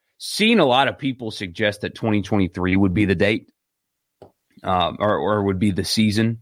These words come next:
that they may not have everything ironed out by next year. I could be wrong. And yeah, they would completely blow this all up, of course, if Texas and Oklahoma join. And it sounds like when Texas and Oklahoma join,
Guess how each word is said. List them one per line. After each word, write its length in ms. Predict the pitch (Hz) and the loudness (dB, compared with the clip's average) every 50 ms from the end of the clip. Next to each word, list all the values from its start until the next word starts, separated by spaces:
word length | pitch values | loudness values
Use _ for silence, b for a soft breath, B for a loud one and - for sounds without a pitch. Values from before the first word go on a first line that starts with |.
| _ | _
that 140 | - 95 - | -4 -2 0
they 80 | 107 98 | -2 -2
may 200 | 98 101 107 107 | 0 0 0 0
not 220 | 104 98 90 90 | 0 -2 -4 -2
have 180 | 95 98 95 95 | -4 -4 -4 -2
everything 360 | 95 90 101 92 95 98 - - | -4 -4 -4 -4 -4 -6 -4 -2
ironed 380 | 98 101 101 98 98 98 95 | -2 -2 0 -2 -2 -2 0
out 260 | 92 90 98 107 - - _ _ _ _ _ _ _ _ _ _ - | 0 2 2 0 -2 -6 _ _ _ _ _ _ _ _ _ _ 0
by 160 | 113 104 98 | 0 0 0
next 480 | 95 95 98 104 107 - - - - | -2 -2 -2 -2 -2 -4 -12 -18 -14
year. 340 | - 95 92 90 101 113 113 _ _ _ _ _ _ _ _ _ - | -12 -8 -6 -6 -6 -8 -10 _ _ _ _ _ _ _ _ _ -4
I 120 | - 123 | -4 -4
could 200 | 110 - 175 160 | 0 0 0 2
be 120 | 143 147 127 | 2 2 2
wrong. 380 | 107 107 107 110 117 131 139 - _ _ _ _ _ _ _ - | 2 2 2 0 0 -2 -8 -14 _ _ _ _ _ _ _ -2
And 160 | 143 151 139 | 0 2 2
yeah, 220 | 143 139 113 98 | 2 2 2 2
they 140 | 95 117 123 | 0 -2 -2
would 240 | 117 123 127 113 - | -2 -4 -4 -4 -6
completely 720 | 135 104 - 117 127 131 - - - 95 92 90 90 - - | -8 -8 -4 -4 -2 -2 -4 -4 -6 -4 -4 -4 -6 -8 -6
blow 400 | - 123 120 117 110 110 104 98 | -4 0 2 2 2 2 0 0
this 280 | 98 110 110 - - 123 | 0 0 0 0 0 0
all 200 | 98 87 90 113 | 0 2 2 2
up, 300 | 127 104 90 85 - - | 2 2 0 -2 -6 -14
of 100 | 90 - | -18 -10
course, 300 | - 123 117 98 - - | -8 -6 -6 -6 -8 -12
if 80 | 85 | -8
Texas 360 | - 117 104 95 - 101 - - | -4 -4 -4 -4 -6 -10 -6 -4
and 60 | 107 | -4
Oklahoma 360 | 98 87 98 95 95 87 85 | -2 -2 -2 -2 -2 -2 -4
join. 480 | 82 85 101 120 117 110 98 95 92 92 B B B B B B - | -2 0 2 2 4 4 2 2 0 -2 B B B B B B -2
And 120 | 147 127 | 0 0
it 100 | 113 - | 0 0
sounds 320 | - 220 233 254 233 139 | 2 2 4 4 2 2
like 220 | 147 131 127 117 - _ _ _ | 0 0 0 -2 -6 _ _ _
when 600 | 113 107 101 127 151 147 131 113 107 104 107 101 | -20 -8 -4 0 0 2 2 0 0 -2 -6 -4
Texas 380 | - 135 123 - - 107 - | -2 -4 -4 -4 -6 -8 -6
and 80 | 131 110 | -6 -6
Oklahoma 380 | 95 - 104 101 104 92 92 | -4 -4 -4 -4 -2 -2 -4
join, 440 | 90 90 120 120 113 107 101 95 95 | -2 -2 0 2 2 2 0 0 -2